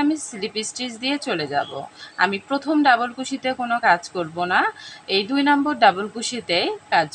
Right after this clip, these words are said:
করব। সেখানে দুই নম্বর ডাবল কুশির উপরে আমি তিনটি চেনের একটি ডাবল কুশি করে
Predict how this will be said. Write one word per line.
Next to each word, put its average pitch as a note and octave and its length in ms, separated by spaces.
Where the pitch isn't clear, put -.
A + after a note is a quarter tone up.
করব। C#3+ 280
সেখানে D4 400
দুই C4 180
নম্বর C4 320
ডাবল G#3+ 260
কুশির A#3+ 320
উপরে A3 260
আমি G#3 180
তিনটি A#3 280
চেনের G3+ 420
একটি A3 240
ডাবল E3 240
কুশি A3 280
করে D#3 220